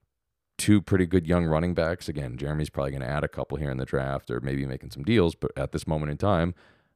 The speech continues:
I think A J Dillon is better than what Jeremy's got going on. And I think Chuba is gonna end up being the, uh, the guy long term in, in Carolina. I can see them moving McCaffrey. I really could. I don't know who's gonna take on that money,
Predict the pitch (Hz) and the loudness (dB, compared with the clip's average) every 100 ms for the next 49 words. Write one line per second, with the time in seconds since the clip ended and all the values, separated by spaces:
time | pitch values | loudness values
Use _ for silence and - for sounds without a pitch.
0 | - 78 85 80 80 80 85 78 80 76 | -10 -4 -2 0 0 2 2 2 2 4
1 | 85 92 - - 78 73 - 73 76 78 | 2 0 -4 -4 -2 -2 -4 -2 2 2
2 | 78 78 78 76 - 73 78 71 73 76 | 2 -2 -2 -4 -2 -4 -4 -2 -2 0
3 | 78 76 73 85 80 78 - 85 80 _ | 0 2 2 0 0 -2 0 -2 -4 _
4 | _ _ _ - 95 92 87 90 90 - | _ _ _ -8 -2 2 4 4 2 -4
5 | 80 76 82 85 85 - 82 85 82 85 | -4 -2 0 2 0 0 0 0 2 2
6 | 82 85 85 80 - _ _ _ _ _ | 2 4 4 2 -4 _ _ _ _ _
7 | _ _ _ _ _ _ _ 104 104 101 | _ _ _ _ _ _ _ 2 4 8
8 | 101 101 104 101 - 117 143 80 87 92 | 8 8 6 4 6 6 6 2 0 2
9 | 98 98 - 92 90 110 95 110 92 65 | 4 2 0 -2 2 4 4 4 4 2
10 | 90 90 98 92 98 98 104 107 104 104 | 0 0 2 4 6 6 6 2 0 -2
11 | 117 - 76 85 95 110 78 78 82 82 | -2 0 0 0 2 4 4 4 4 6
12 | 87 80 76 95 90 85 78 76 104 104 | 6 4 0 -2 0 2 2 2 2 2
13 | 104 | 0